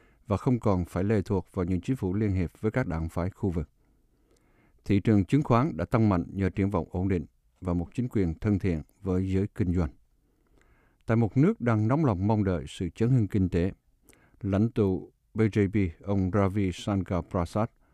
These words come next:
nói rằng tăng trưởng kinh tế là ưu tiên hàng đầu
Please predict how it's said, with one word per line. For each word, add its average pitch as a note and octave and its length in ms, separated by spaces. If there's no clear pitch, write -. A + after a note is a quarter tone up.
nói C3 120
rằng C#3 160
tăng A2 200
trưởng F#2+ 180
kinh A2 280
tế G#2 300
là F#2 240
ưu G#2+ 160
tiên G2+ 220
hàng F2 260
đầu F2+ 220